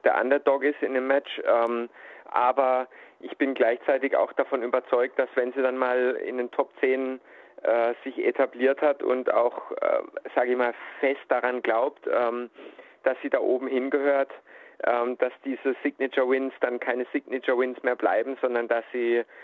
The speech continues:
äh, gegen solche Mädels auch, äh, sag ich mal, Week in, Week out gewinnen,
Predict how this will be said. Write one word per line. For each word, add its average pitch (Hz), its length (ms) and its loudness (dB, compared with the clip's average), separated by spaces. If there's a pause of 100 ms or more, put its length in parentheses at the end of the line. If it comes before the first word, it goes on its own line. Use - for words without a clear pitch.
(240)
äh, 113 200 2
gegen 120 340 0
solche 113 240 0
Mädels 123 360 0
auch, - 420 0
äh, 104 340 2
sag 117 160 -2
ich - 120 -18
mal, 117 260 0 (100)
Week 123 160 -4
in, 120 180 -4
Week 123 200 0
out 104 240 0
gewinnen, 113 360 -2